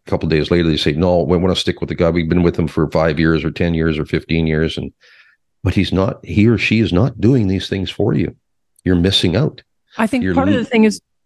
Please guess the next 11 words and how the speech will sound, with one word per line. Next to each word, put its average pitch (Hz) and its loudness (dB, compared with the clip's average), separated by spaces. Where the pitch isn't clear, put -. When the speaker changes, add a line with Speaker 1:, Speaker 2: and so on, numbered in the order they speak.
Speaker 2:
they 220 4
have 220 0
to 202 2
learn 202 4
something 175 2
new, 196 6
and 143 4
they 165 4
don't 202 2
wanna 233 -2
learn. 226 2